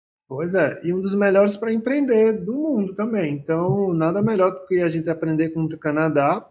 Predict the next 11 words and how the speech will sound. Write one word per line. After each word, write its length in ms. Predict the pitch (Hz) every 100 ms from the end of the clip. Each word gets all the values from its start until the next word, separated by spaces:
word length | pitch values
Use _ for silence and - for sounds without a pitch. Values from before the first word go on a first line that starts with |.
| _
para 140 | 196
se 140 | 202 -
tornar 300 | 196 196 196
global. 720 | 196 233 190 160 143 139 - _ 143
Veja, 240 | 180 170 160
não 220 | 175 185
é 180 | 190 220
necessariamente 840 | 220 208 196 196 185 170 175 170
a 60 | 165
gente, 480 | 156 160 160 151 - _ _ -
é, 320 | 147 139 135